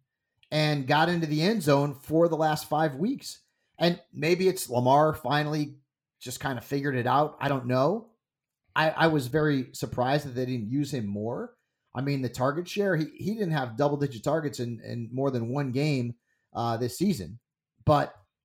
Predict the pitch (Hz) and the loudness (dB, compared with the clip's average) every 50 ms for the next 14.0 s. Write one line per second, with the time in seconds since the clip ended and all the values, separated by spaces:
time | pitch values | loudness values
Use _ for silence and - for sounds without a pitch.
0 | _ _ _ _ _ _ _ _ _ _ _ _ _ 135 180 226 269 - 147 135 | _ _ _ _ _ _ _ _ _ _ _ _ _ 4 4 4 4 4 -2 -4
1 | 113 107 120 147 147 _ _ _ _ _ _ _ _ _ _ _ - 131 127 - | -4 -4 -6 -8 -12 _ _ _ _ _ _ _ _ _ _ _ -8 -4 0 2
2 | 151 160 156 151 - 147 123 156 165 160 139 117 98 87 - _ 123 139 143 143 | 2 2 2 0 -6 -2 0 0 0 0 -2 -4 -4 -6 -8 _ -2 0 0 0
3 | 147 147 - - 127 131 139 139 139 - - - 143 139 139 - - - 143 135 | 0 -4 -6 -6 -4 -2 -2 -4 -4 -8 -6 -4 -4 -4 -4 -6 -6 -4 -2 -2
4 | 135 135 135 131 127 - _ _ - 151 170 170 165 160 143 123 - - - - | -2 -2 -4 -6 -8 -12 _ _ -2 -2 0 0 0 0 0 -2 -4 -10 -2 2
5 | 185 208 185 170 143 147 139 131 - 123 117 - 160 156 147 131 127 120 - - | 2 2 2 2 0 -2 -4 -4 -6 -8 -2 -2 0 0 0 -2 -4 -6 -8 -10
6 | 113 - - - 139 131 135 - 131 113 123 - - 131 123 117 - 123 107 101 | -12 -8 -2 -2 -2 -2 -2 -4 -4 -4 -4 -6 -8 -8 -8 -8 -10 -12 -14 -8
7 | - 156 170 170 - - 110 98 104 110 - _ _ _ _ _ _ _ _ _ | -6 -6 -6 -6 -8 -10 -10 -10 -10 -12 -14 _ _ _ _ _ _ _ _ _
8 | - 285 320 294 - - - 185 190 214 202 214 190 170 185 185 160 156 151 - | 4 4 4 4 0 -4 0 2 2 2 2 0 -2 0 -2 -2 -2 -4 0 2
9 | 180 170 143 139 147 135 131 117 120 127 123 113 104 - _ _ 127 110 110 123 | 2 2 2 2 2 2 0 0 -2 -4 -4 -4 -6 -14 _ _ -8 -6 -4 -4
10 | 131 147 143 - 131 123 - - 131 123 104 104 123 131 131 123 107 101 120 117 | -4 -4 -6 -6 -10 -8 -4 -2 -2 -2 0 -2 -4 -4 -4 -6 -8 -4 -2 -2
11 | 120 - - 110 107 107 107 117 113 117 113 107 95 104 101 95 92 98 - _ | -2 -2 -4 -6 -6 -6 -6 -8 -8 -6 -6 -6 -6 -6 -6 -6 -8 -10 -12 _
12 | _ _ _ _ - 110 113 113 123 131 127 110 110 113 - - 127 113 113 98 | _ _ _ _ -6 -6 -2 0 0 0 0 -2 -6 -10 -10 -10 -6 -6 -6 -8
13 | - - 120 117 131 127 110 101 104 - - - 127 120 110 101 92 82 87 | -8 -12 -8 -4 -4 -4 -4 -4 -8 -12 -10 -8 -6 -4 -4 -4 -4 -6 -12